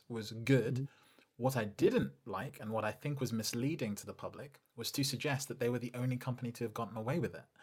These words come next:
Speaker 2: Mm-hmm.
Speaker 1: No one, no one seems to recall that the Barack Obama campaign was very, very proud of the fact that it was able to do this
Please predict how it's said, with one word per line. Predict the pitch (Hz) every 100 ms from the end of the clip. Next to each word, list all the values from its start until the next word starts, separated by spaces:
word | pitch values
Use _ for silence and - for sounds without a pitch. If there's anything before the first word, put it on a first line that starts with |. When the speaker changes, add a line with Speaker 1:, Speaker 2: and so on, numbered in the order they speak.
| - - - - -
Speaker 2:
Mm-hmm. | 123
Speaker 1:
No | 151
one, | 185 170 156
no | 147 143
one | 190 190
seems | 180 165
to | 160
recall | 143 139 156 104
that | 101 -
the |
Barack | 120 139 160 -
Obama | 147 143 160 160
campaign | 135 117 110 104
was | 107 110 135
very, | 110 156 190
very | 170 160 143
proud | 139 156 147
of | 110
the | 107
fact | 107 117 113
that | 113
it |
was | 120 -
able | 131 139
to | 131
do | 127 156
this | 139 -